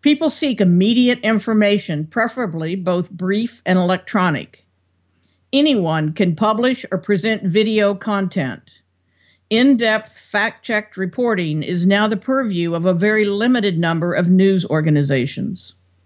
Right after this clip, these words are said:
In under four years of existence, California manufacturer Carbon has developed three D printing equipment and processing based on its new clip technology.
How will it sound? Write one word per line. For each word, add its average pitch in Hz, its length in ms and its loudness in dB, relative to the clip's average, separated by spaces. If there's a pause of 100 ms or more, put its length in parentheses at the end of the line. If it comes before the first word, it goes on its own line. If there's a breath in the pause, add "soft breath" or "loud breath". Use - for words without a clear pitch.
(880 loud breath)
In 226 140 4
under 262 200 6
four 302 360 2
years 226 340 2
of 180 80 0
existence, 185 680 -2
California 247 680 -2
manufacturer 202 840 -4
Carbon 175 680 -2 (340 soft breath)
has 226 200 0
developed 220 500 -2
three 254 400 -6
D 254 160 0
printing 240 420 2
equipment 190 500 0
and 165 180 -4
processing 170 760 -2
based 190 380 -2
on 202 160 0
its - 200 -4
new 202 380 2 (280 soft breath)
clip 233 400 -2 (200)
technology. 190 920 0